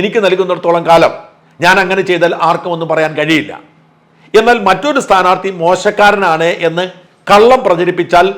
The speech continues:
അത് അംഗീകരിക്കേണ്ടതില്ല. പലപ്പോഴും സോഷ്യൽ മീഡിയ വലിയ തോതിൽ ജനങ്ങളെ സ്വാധീനിക്കുന്നു. ആ ജനസ്വാധീനം അസത്യത്തിന്റെ പുറത്താകുമ്പോൾ ചിലർക്ക് അർഹമായ അവകാശങ്ങൾ നഷ്ടപ്പെടുന്നു. ഇത് തടയേണ്ടത് ആവശ്യമാണ്, അല്ലെങ്കിൽ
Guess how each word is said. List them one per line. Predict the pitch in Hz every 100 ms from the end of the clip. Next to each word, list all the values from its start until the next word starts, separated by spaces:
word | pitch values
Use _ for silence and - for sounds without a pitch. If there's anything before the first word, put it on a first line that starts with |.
| - _ _ 175
അത് | 175
അംഗീകരിക്കേണ്ടതില്ല. | 185 180 180 175 175 180 147 - - _ _ _ _ _ _ -
പലപ്പോഴും | 185 214 233 226 -
സോഷ്യൽ | 214 214 262
മീഡിയ | 220 190 185 180 185 - 131
വലിയ | 180 240 254
തോതിൽ | 190 185 170
ജനങ്ങളെ | 170 185 180
സ്വാധീനിക്കുന്നു. | 180 160 156 170 156 160 165 196 - - 190
ആ | 214
ജനസ്വാധീനം | 208 214 202 185 165 135 - _ _ - 165
അസത്യത്തിന്റെ | 165 233 233 185 208 190
പുറത്താകുമ്പോൾ | 185 185 165 160 160 180 202 - _ _ -
ചിലർക്ക് | 185 214 202 214 220 170
അർഹമായ | 185 196 - 262 214 180 180 180 165
അവകാശങ്ങൾ | 185 185 180 190 175 170
നഷ്ടപ്പെടുന്നു. | - - 113 82 - -
ഇത് | 165 -
തടയേണ്ടത് | 170 185 208 208 180 156
ആവശ്യമാണ്, | 175 214 - 175 151 170 202 - _ _ 180
അല്ലെങ്കിൽ | 240 214 180